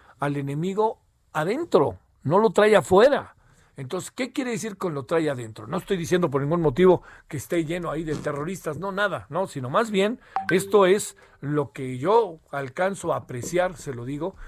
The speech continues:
es que Estados Unidos en este momento está en una crisis interna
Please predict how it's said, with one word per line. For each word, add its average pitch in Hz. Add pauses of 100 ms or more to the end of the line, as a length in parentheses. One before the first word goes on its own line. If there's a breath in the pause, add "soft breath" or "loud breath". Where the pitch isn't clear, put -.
(140 loud breath)
es 139
que 143
Estados 180
Unidos 160
en 131
este 139
momento 139 (280 loud breath)
está -
en 170
una 170
crisis 127
interna 147